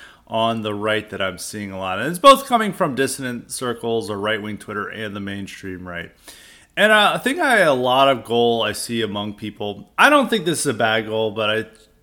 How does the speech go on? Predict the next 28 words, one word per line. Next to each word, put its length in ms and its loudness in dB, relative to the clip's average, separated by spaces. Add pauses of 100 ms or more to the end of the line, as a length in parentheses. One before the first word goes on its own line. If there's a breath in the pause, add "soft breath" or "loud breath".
do 160 2
think 340 -8
that 120 -8
this 520 -8 (500 soft breath)
contradicts 540 2
some 200 -4
of 60 -4
the 100 -2
radical 480 2
approach 380 -2
of 100 -4
some 200 -8
people 300 -10
or 520 -4 (280 loud breath)
contradicts 560 -2
some 280 -2
of 220 -8
the 80 -4
goals 420 -4
that 80 -6
they 140 -4
may 200 -6
wanna 300 -6
have. 260 -4
But 140 0
everyone 500 2
wants 280 0
to, 500 0